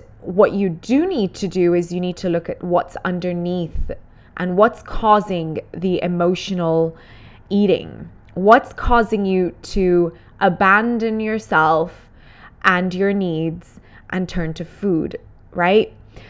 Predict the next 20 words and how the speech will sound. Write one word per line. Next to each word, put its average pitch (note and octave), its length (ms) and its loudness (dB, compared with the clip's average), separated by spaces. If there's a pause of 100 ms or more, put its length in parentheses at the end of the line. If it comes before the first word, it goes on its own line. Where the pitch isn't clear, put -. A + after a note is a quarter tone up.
So G#3+ 600 6 (160)
I'll A#3 140 8
give D4 160 -2
you D#4+ 100 2
an C4 60 -2
example. F#3 800 0
So, G#3+ 520 4 (140)
um, F#3 380 4
that G3+ 240 2
might G#3+ 280 2
not G#3 200 -2
even F3+ 440 -4 (100)
really F#3 240 2
be F#3 160 -2
related F#3 500 2
to F#3 240 -2
necessarily, F3 1000 0
um, E3 480 -2 (920)
eating, A3 520 0 (240)
but F3 300 4